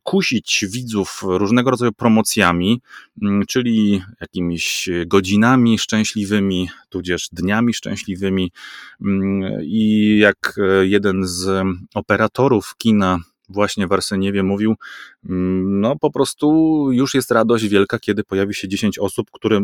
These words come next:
które są zainteresowane takiego rodzaju, e, właśnie,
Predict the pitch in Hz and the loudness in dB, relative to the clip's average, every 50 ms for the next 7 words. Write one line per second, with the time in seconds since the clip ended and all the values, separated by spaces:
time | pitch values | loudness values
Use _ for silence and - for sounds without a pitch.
0 | - - - 107 101 - - - 147 151 139 127 107 98 85 - 95 90 - - | -2 -4 -4 -4 -4 -4 -2 0 0 0 2 2 2 0 0 -2 -4 -4 -4 -4
1 | 90 95 92 92 - - 95 - - 98 98 98 - _ - - - - - _ | -4 -2 -2 -2 -2 -4 -6 -6 -2 0 0 0 0 _ -18 -20 -20 -20 -20 _
2 | - 101 101 101 98 104 95 98 98 98 95 _ - - - - - - - _ | -8 -4 -2 0 0 2 2 2 2 2 0 _ -10 -20 -20 -18 -20 -20 -20 _
3 | _ - 104 98 98 90 95 104 101 - - 107 101 95 95 | _ -6 -2 -2 -2 0 2 0 0 0 0 0 2 2 2